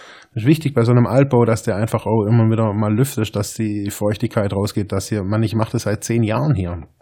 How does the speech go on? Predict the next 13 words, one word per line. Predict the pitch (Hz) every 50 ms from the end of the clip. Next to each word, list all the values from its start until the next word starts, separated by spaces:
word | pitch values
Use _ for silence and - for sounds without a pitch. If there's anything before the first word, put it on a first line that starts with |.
| _ _ _ _ _ _ - _ - - - _
Lüft | - 117 123 135 135 -
von | - - 110
oben | 87 101 123 131
bis | 117 113 -
unten, | 107 123 139 139 - 113
das | 101 107
ist | 110 110 -
so | 117
eine | 110 101 92
alt-, | - 95 110 - - -
ein | 113
altes | 98 87 113 117 127 117 -
Gemäuer. | - 117 110 107 104 120 127 135 135 139